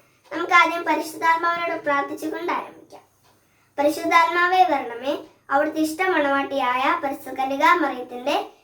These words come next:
വിമല ഹൃദയത്തിന്റെ ശക്തമായ മധ്യസ്ഥതയാൽ ഞങ്ങളിലേക്ക് വരണമേ, വന്നു വസിക്കണമേ, ഞങ്ങളെ സ്വർഗത്തിലേക്ക് വഴി നടത്തണമേ. കർത്താവായ ഈശോയെ വേഗം വരണമേ,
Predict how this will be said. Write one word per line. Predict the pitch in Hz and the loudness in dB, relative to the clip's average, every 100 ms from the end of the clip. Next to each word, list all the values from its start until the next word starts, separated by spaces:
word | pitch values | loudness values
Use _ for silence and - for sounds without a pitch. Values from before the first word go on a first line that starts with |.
| _ | _
വിമല | 277 294 330 381 | -2 0 2 2
ഹൃദയത്തിന്റെ | 349 277 262 262 254 269 330 - _ - | 2 0 -2 -6 -4 -4 -4 -8 _ -6
ശക്തമായ | 277 - 320 330 339 359 | -6 -2 -2 2 2 2
മധ്യസ്ഥതയാൽ | 294 254 - - 254 262 294 - - - | -2 -4 -10 -12 -6 -2 -2 -2 -12 -12
ഞങ്ങളിലേക്ക് | 269 285 302 320 339 | -2 0 2 2 2
വരണമേ, | 330 269 247 254 311 - - _ | 0 0 -2 -4 -4 -4 -12 _
വന്നു | 277 294 349 | 0 0 0
വസിക്കണമേ, | 285 - 262 269 254 285 - - _ - | -2 -4 -10 -10 -4 -4 -6 -10 _ -8
ഞങ്ങളെ | 262 269 285 | 0 2 2
സ്വർഗത്തിലേക്ക് | 277 277 311 320 339 320 | -2 -2 -4 0 0 2
വഴി | 262 254 | 0 -4
നടത്തണമേ. | 247 262 262 269 359 - - _ | -8 -10 -6 -4 -4 -6 -18 _
കർത്താവായ | 285 - 302 311 330 | -8 0 2 4 2
ഈശോയെ | 285 254 - 262 269 320 - | 2 -2 -8 -4 -2 -4 -4
വേഗം | 269 302 330 311 | 4 4 4 -2
വരണമേ, | 254 247 247 302 | -2 -4 -2 -2